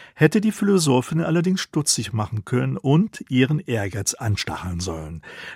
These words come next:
Denn der Leser hätte gern mehr über die verschlungenen psychodynamischen Zusammenhänge zwischen rechtem Populismus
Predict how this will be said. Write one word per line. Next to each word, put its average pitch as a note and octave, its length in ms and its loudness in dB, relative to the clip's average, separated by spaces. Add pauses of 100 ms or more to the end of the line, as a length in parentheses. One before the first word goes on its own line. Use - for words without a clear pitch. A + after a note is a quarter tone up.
Denn G2+ 300 2
der F#2 120 -4
Leser C#3+ 320 4
hätte E3 280 2
gern D3 200 4
mehr C#3 380 4
über A#2 140 0
die A2+ 100 0
verschlungenen F3 800 2
psychodynamischen D3+ 1040 2
Zusammenhänge D3 800 2 (340)
zwischen A#2 520 0
rechtem A#2+ 500 0
Populismus D3 840 2